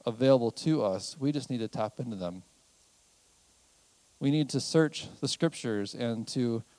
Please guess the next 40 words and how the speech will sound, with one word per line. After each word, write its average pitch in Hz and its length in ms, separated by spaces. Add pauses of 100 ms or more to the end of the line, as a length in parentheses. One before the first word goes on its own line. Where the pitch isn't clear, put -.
(220)
to 135 80
pray 143 500
and 120 140
ask 131 260
God 131 380
for 120 160
his, 143 280
for 131 180
his 135 340 (480)
will 135 320
to - 160
do, 120 360
for 117 120
his, 135 180
for 127 160
what 120 180
he 151 140
is 139 140
asking 123 420
of 101 140
us. - 360 (920)
That 135 100
we 165 120
are 160 80
not 143 300
caught 156 420
in 131 120
a 127 80
moment 120 560 (720)
living 151 340
a 135 80
life 127 460 (360)
where 123 120
everything's 135 360
happening 131 400
to 151 260
us, 110 120
but 123 120
we 131 140
have 143 460